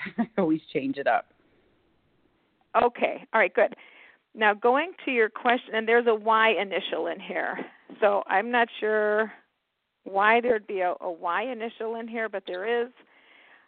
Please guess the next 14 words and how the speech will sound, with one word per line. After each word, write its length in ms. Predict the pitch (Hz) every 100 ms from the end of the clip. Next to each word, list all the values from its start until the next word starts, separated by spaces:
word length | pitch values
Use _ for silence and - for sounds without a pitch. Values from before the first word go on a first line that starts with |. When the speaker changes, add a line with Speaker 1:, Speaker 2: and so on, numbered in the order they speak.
| _ _ _ _ _ _ -
Speaker 2:
I 140 | 196
don't 180 | 214 214
know 100 | 214
if 60 | 214
there's 180 | 208 208 -
somebody 260 | 208 202
that 60 | 175
you 60 |
know 160 | 196 196
with 160 | 196 190
a 20 |
Y 220 | 185 196
initial, 480 | 196 202 202 208 202 -
first 180 | 202